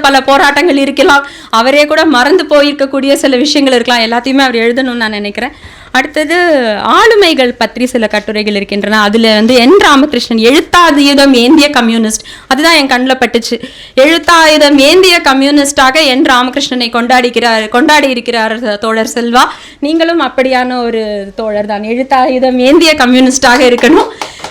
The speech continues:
எழுத்தாயுதத்தை அதிகமாக ஏந்துங்கள் இனிமே. அப்புறம் கொரோனா, கொரோனா சம்பந்தமா ஒரு கட்டுரை எழுதியிருக்காரு. அதை பத்தி இன்னும் மற்றவங்க இன்னும், அஹ், இன்னும் நிறைய புரிதலோடு பேசுவார்கள் என்று நினைக்கிறேன். கொரோனா தொற்று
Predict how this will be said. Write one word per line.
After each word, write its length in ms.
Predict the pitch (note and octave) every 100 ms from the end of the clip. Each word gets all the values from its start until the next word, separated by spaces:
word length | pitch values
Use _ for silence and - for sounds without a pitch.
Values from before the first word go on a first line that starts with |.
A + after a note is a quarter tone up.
| - C#4+ C4+
எழுத்தாயுதத்தை 580 | D#4 F4+ F4+ D#4+ D#4 E4+ E4 C4
அதிகமாக 440 | D#4 E4+ E4 D#4+ C4+
ஏந்துங்கள் 380 | A#3+ C#4+ A#3 A3
இனிமே. 280 | A3 G#3+ A3 B3 D4+ E4+ - _ _ - - _ - C4
அப்புறம் 400 | B3+ D#4 D#4+ C#4+ B3 A3+ D#4+
கொரோனா, 420 | D#4+ G#4+ A#4+ F4 -
கொரோனா 500 | D4+ F4+ A4 A#4+ A4+ F#4+ F4 D4+ C4+ B3 A#3+ -
சம்பந்தமா 480 | B3+ B3+ B3 C4+ C#4+
ஒரு 100 | A#3+ A3
கட்டுரை 240 | A3 A#3 A3+
எழுதியிருக்காரு. 400 | G#3 G3+ G#3+ G#3+
அதை 100 | G#3+
பத்தி 160 | A3 A#3+
இன்னும் 180 | A#3+
மற்றவங்க 400 | A#3 A3 G#3+ G#3+ G#3
இன்னும், 220 | G3+ A#3+ A#3 A3+ G3+
அஹ், 120 | G3 - -
இன்னும் 220 | C#4+ C#4 C4
நிறைய 200 | A#3 B3 A#3+ G#3+ G3 -
புரிதலோடு 420 | A#3+ B3+ B3 A3+ A3
பேசுவார்கள் 420 | G#3+ A3 G3+ G3+
என்று 120 | G#3 G3
நினைக்கிறேன். 360 | F#3 F#3 G#3+ D#4+ - - -
கொரோனா 400 | C#4+ D4 G4 G#4 F#4+ F#4+
தொற்று 300 | C4 - F4+